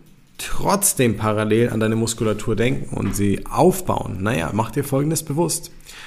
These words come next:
Angenommen, du wiegst hundert Kilo und du bist ein Meter achtzig groß und du möchtest achtzig Kilo wiegen, weil du weißt, da fühlst du dich gut, wärst gerne ein bisschen sportlicher.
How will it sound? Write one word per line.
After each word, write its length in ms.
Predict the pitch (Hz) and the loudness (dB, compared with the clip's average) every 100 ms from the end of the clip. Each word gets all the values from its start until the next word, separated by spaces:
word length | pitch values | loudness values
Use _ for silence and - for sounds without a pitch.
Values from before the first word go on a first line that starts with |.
| - - - | -18 -18 -2
Angenommen, 360 | 135 175 165 147 | 4 6 6 6
du 80 | |
wiegst 240 | 131 127 - | 4 2 4
hundert 240 | 131 117 | 4 4
Kilo 320 | - 196 180 | 4 4 4
und 200 | 160 131 | 4 0
du 80 | 117 | 2
bist 280 | 120 120 - | 2 2 0
ein 140 | 127 | 0
Meter 240 | 123 120 110 | 2 2 0
achtzig 340 | 110 - 104 | -2 -4 -2
groß 320 | 160 175 156 | 2 2 2
und 60 | 131 | 2
du 60 | 120 | 2
möchtest 360 | 120 120 - | 2 0 -4
achtzig 380 | 110 107 120 117 | -4 -4 -6 -2
Kilo 240 | 165 139 | 2 4
wiegen, 160 | 123 117 | 4 2
weil 60 | 104 | 2
du 80 | |
weißt, 280 | 101 104 - | 4 2 0
da 60 | 98 | -4
fühlst 240 | 113 98 | -4 -2
du 40 | 95 | -2
dich 180 | 98 | -2
gut, 260 | - 156 127 | 2 2 4
wärst 240 | 107 104 | 2 2
gerne 160 | 110 107 | 0 2
ein 80 | 98 | 2
bisschen 240 | 95 95 | 0 -2
sportlicher. 560 | - - 101 92 - | -6 -6 -4 -4 -6